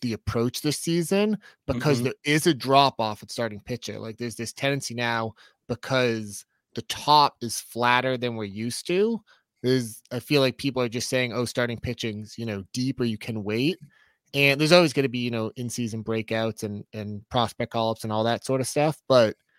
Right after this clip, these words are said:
Speaker 1: but, but it does, the bets do start getting a lot thinner at a certain point. So I want as much of, you know, a lot of fantasy analysts have called it, like, the glob, that sort of thing.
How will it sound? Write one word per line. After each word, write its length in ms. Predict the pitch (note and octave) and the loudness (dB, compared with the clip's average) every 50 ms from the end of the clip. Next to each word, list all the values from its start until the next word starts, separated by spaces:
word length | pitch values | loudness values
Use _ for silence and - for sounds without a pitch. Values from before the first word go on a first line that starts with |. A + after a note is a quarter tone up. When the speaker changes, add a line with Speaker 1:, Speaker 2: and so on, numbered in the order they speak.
| _ _ _ _ _ _ _ - | _ _ _ _ _ _ _ 2
Speaker 1:
but, 160 | D3 C#3 B2+ | 4 4 4
but 120 | A#2 C3 C#3 | 4 2 2
it 120 | B2+ - | 2 4
does, 400 | - C#3 C#3 C#3+ C#3+ C3+ A2+ G#2 - | 6 8 8 8 6 4 2 -4 -4
the 100 | B2+ A#2 | -6 -2
bets 380 | G2+ - C3 C#3 C3 - - | 2 4 6 6 6 2 -2
do 160 | - C3+ C3 B2 | 0 2 0 2
start 240 | - - B2+ A#2 - | 2 2 0 2 2
getting 240 | B2+ A#2+ A#2 A2 A2+ | 0 0 0 0 0
a 60 | A2 | 0
lot 360 | G#2+ A2+ A#2 A2+ G#2+ - _ | 2 4 2 2 0 -2 _
thinner 460 | - - - B2+ A#2 A2+ A#2 B2+ C3 | -16 -8 -4 -2 -2 -2 0 0 0
at 80 | C3+ C#3+ | 0 -2
a 60 | C#3 | -2
certain 340 | - - E3 D3 - D#3 D3+ | -4 -2 -2 -2 -2 -4 -6
point. 400 | - - E3+ E3+ F#3 F#3+ D#3 - | -2 0 0 0 0 -2 -4 -6
So 160 | - - B2 | -4 0 2
I 120 | B2 B2+ C3 | 4 4 4
want 220 | C3 C#3 C#3+ C3+ | 4 2 2 0
as 140 | A#2+ G2 G2 | 0 -4 -4
much 360 | A2 A2 B2 B2+ C3 - - | -4 0 0 0 0 0 0
of, 220 | B2+ A#2 A2+ G#2 G#2+ | 0 0 -2 -2 -6
you 80 | A2+ | -6
know, 280 | A#2 A2+ A2+ A2 G2+ - - | -4 -4 -4 -4 -6 -8 -8
a 40 | A#2 | -4
lot 180 | A#2 B2 A#2+ A#2+ | -2 -2 0 -2
of 80 | A2+ | -4
fantasy 380 | - - B2 A#2+ A#2 - - A#2 | -6 -6 -6 -6 -6 -6 -6 -6
analysts 260 | A#2 A#2 A#2 A2 - - | -6 -6 -8 -8 -8 -12
have 120 | A2+ - | -14 -10
called 180 | - - A#2 A2 | -8 -6 -6 -6
it, 40 | G#2+ | -6
like, 140 | G#2+ G#2 G2 | -8 -10 -10
the 80 | - - | -12 -12
glob, 580 | - G2+ G2+ G2+ G2+ G#2 A2+ B2 C3 B2+ A#2 | -8 -4 -2 -2 -2 -2 -2 -4 -4 -6 -6
that 260 | C#3 C3+ C3+ - - | -4 -4 -4 -6 -8
sort 180 | - - E3 D#3+ | -6 -4 -2 -2
of 80 | D#3 - | -2 0
thing. 320 | - F3 F#3 G3+ G#3 | 0 0 0 0 0